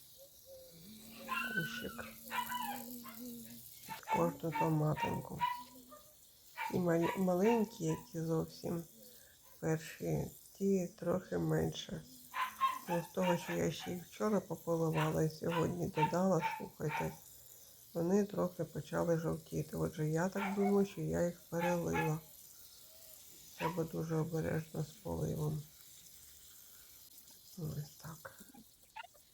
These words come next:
Мирного неба, міцного здоров'я і всього вам найкращого від щирого серця, мої хороші.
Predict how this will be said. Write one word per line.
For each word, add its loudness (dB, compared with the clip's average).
Мирного -2
неба, 2
міцного 2
здоров'я 4
і 2
всього -4
вам 0
найкращого -4
від -6
щирого -4
серця, -10
мої 0
хороші. -8